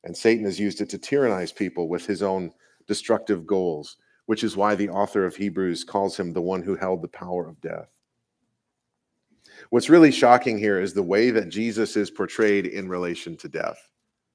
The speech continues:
As God, of course, Jesus is immortal. He could not die. As human, he could die, and in fact did die. But notice how Jesus relates to death.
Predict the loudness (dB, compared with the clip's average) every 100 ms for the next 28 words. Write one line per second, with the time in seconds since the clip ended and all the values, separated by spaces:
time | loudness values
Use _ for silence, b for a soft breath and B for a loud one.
0 | _ _ _ _ _ _ _ -2 2 8
1 | 10 10 8 2 -2 0 -2 -4 -16 _
2 | _ -4 -2 0 0 0 0 0 4 4
3 | 4 0 -14 _ _ 0 4 6 6 6
4 | 4 2 -16 _ _ _ _ _ _ _
5 | _ _ _ _ _ _ _ _ -2 -2
6 | -2 2 2 0 -4 -10 _ _ _ _
7 | _ _ -10 -6 -6 -6 -8 -8 -12 _
8 | -12 -12 -2 -2 0 -2 -2 -4 -8 -10
9 | _ _ _ _ _ _ _ b b b
10 | b _ _ _ -2 4 4 4 2 0
11 | 0 -2 2 0 0 0 2 2 0 -8
12 | -6 -6 -8 -16